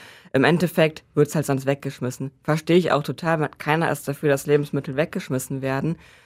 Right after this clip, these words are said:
Aber man muss, glaub ich, ein ganzheitlich neues System irgendwie aufbauen, um das Ganze für Kinder attraktiver zu gestalten und auch so zu gestalten, dass, ähm,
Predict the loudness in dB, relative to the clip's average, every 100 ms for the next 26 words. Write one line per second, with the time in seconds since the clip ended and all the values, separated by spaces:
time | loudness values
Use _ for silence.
0 | _ _ 0 2 2 4 2 0 0 2
1 | 0 -4 -2 0 0 -2 -4 -4 -2 0
2 | 2 0 -6 -4 0 2 2 0 0 -6
3 | -4 -4 -2 -4 -2 -6 -6 -6 -6 -6
4 | -6 -8 _ _ _ _ _ -4 4 8
5 | 8 8 4 -2 -4 0 0 0 -2 -2
6 | -2 0 2 2 0 -2 0 0 -2 -2
7 | -2 0 0 0 -4 -10 -8 -6 -4 -6
8 | -10 -12 -16 -20 -10 -8 -8 -12